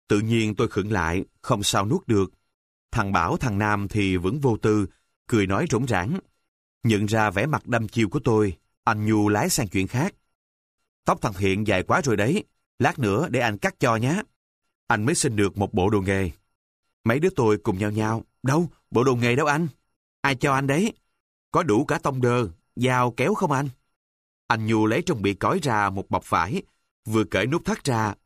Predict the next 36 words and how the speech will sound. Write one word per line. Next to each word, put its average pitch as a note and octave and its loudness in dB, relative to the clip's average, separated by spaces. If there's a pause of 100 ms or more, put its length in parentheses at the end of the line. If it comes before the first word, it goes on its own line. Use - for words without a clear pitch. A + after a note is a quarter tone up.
vừa G#2 2
cười G#2 2
hà G2 -2
hà. F#2+ -2 (1300)
"Của A#2 2
ông G#2+ -2
chú C#3+ 2
anh A#2 -2
cho A2+ 0
đấy, A#2 0 (240)
chú C3+ 2
ấy B2+ 2
mới F3 2
sắm F3+ 0
được G#2+ 2 (140)
một G2+ 0
bộ F#2+ 4
mới B2 4
toanh, A#2+ 0 (220)
thải G#2+ 0
bộ A2+ 2
này G#2+ 0
ra. G#2+ -2 (480)
Cũ G2+ 2
lắm F3+ 0
rồi, G#2 0 (500)
dễ G#2+ 2
đến E3 2
hơn A#2+ 2
hai B2+ -2
chục A2 -6
năm, A2+ -2 (420)
nhưng A#2 2
còn F#2 -2
tốt E3+ 0
chán, B2 -2